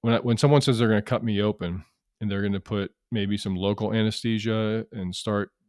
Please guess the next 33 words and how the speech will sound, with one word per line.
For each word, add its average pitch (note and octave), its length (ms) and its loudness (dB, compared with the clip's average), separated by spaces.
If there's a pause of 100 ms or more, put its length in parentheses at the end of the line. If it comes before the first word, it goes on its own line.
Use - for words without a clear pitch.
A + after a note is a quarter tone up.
you A2+ 120 -6
know, E2+ 200 -8 (100)
prodding A2+ 460 2
me A2 200 2
in F#2+ 120 0
needles, G#2+ 560 -2 (500)
it A2+ 140 -6
terrifies F#2+ 560 2
me, F2 140 -12 (220)
because G#2+ 640 0 (520)
I B2+ 60 0
don't E3 160 2
care E3+ 120 2
about D3+ 240 2
blood. G2 480 -2
I A2+ 60 -6
don't B2 160 0
care C#3+ 80 0
about A#2+ 200 -2
knives G2+ 520 -2
and A2 120 0
needles G2+ 640 -4 (100)
and, G2 120 -8
or G#2 140 -4
anything A2 240 2
like F#2 200 -4
that, F#2+ 220 -4 (320)
but A2+ 120 -2
my A#2 200 2
body A#2 480 2
reacts G#2 560 -4
to F#2 180 -8
it F#2+ 120 -8